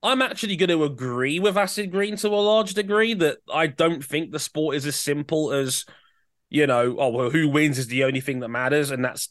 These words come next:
the defining factor of whether a season is good or not, um, or whether a period of time in the sport is dominant or not." But I can also see the argument that if you're a sports fan, ultimately you care most about who wins and who loses. So,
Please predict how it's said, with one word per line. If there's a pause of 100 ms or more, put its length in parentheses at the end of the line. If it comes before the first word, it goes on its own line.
the
defining
factor
of
whether
a
season
is
good
or
not, (480)
um,
or
whether
a
period
of
time
in
the
sport
is
dominant
or
not." (640)
But
I
can
also
see
the
argument (500)
that (760)
if
you're
a
sports
fan,
ultimately
you
care
most
about
who
wins
and
who
loses.
So,